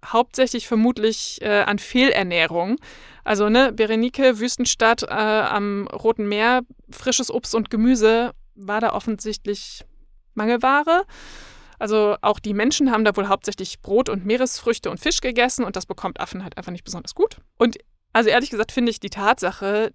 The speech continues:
dass sich Römer Affen als Haustiere gehalten haben, schon crazy genug, aber die Forschenden,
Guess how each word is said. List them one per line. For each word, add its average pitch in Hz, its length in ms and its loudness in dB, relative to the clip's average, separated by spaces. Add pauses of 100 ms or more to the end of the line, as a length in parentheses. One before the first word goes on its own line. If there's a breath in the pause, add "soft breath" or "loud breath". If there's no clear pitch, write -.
(100)
dass 214 220 -2
sich - 360 -6 (1040)
Römer 262 680 2 (1000)
Affen 208 400 -2
als - 260 -2
Haustiere 190 500 0
gehalten 185 500 -8
haben, 185 460 -4 (840)
schon 262 240 2 (140)
crazy 269 320 2
genug, 240 440 0
aber 254 480 2
die 226 200 -6
Forschenden, 226 540 -2